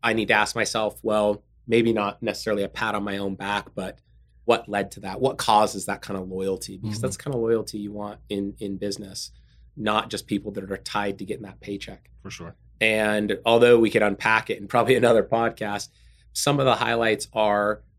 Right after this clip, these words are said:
Speaker 1: uh, there's been a lot of moments that all eleven of those people I've either helped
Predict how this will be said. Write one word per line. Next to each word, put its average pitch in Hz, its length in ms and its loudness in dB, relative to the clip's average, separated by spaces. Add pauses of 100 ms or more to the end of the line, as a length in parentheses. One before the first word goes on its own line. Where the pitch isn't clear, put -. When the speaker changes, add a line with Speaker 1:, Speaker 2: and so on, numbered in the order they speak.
(380)
Speaker 1:
uh, 110 340 0
there's 120 220 4
been 139 140 2
a 131 40 2
lot 139 220 2
of 127 60 2
moments 101 500 -6
that 104 300 -2 (1000)
all 104 340 2
eleven 101 360 -2
of 98 120 -8
those 101 440 -4
people 101 680 -6
I've 95 420 -10 (600)
either 98 260 -2
helped - 420 -2